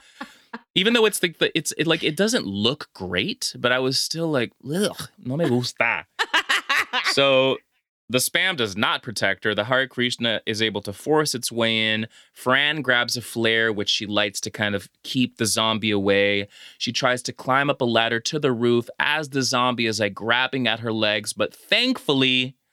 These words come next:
Speaker 2: the guys make it back in time. Roger fully busts this Hare Krishna's head in with the butt of his gun, and Fran is okay. Gracias a Dios.
Speaker 1: I really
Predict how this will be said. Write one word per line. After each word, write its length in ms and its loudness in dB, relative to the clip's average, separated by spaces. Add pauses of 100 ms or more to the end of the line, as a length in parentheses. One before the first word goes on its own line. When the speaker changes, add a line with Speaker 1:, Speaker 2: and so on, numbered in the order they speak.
(440)
Speaker 2:
the 80 4
guys 460 0
make 180 0
it 140 -2
back 280 0
in 120 -4
time. 480 -2
Roger 480 0
fully 400 -2 (260)
busts 480 -2
this 200 -2
Hare 240 2
Krishna's 560 -2
head 260 0
in 160 0
with 140 -6
the 60 -2
butt 220 2
of 80 -2
his 160 -4
gun, 420 -2 (480)
and 120 -2
Fran 460 -2
is 240 -4 (100)
okay. 840 -6
Gracias 520 -4 (160)
a 160 -6
Dios. 480 -6 (300)
Speaker 1:
I 140 2
really 500 -2